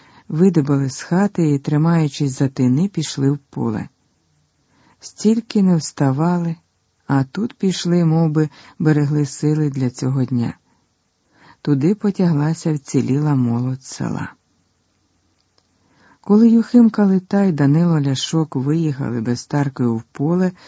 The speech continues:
то хлопці й дівчата лежали неподалік тих коритиць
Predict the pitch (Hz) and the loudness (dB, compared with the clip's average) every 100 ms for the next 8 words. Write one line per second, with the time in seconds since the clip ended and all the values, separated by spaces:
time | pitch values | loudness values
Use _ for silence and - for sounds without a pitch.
0 | - - - 147 - 160 196 - - 160 | -20 -16 -2 -2 0 0 0 -2 -2 -2
1 | 135 135 131 - 170 180 156 139 127 139 | 0 -2 -2 -2 -2 -2 -2 -2 -2 -2
2 | 143 139 131 127 127 127 127 123 - 127 | 0 0 0 -2 -6 -4 -4 -6 -6 -8
3 | - 123 147 180 180 - | -6 -6 -4 -4 -8 -10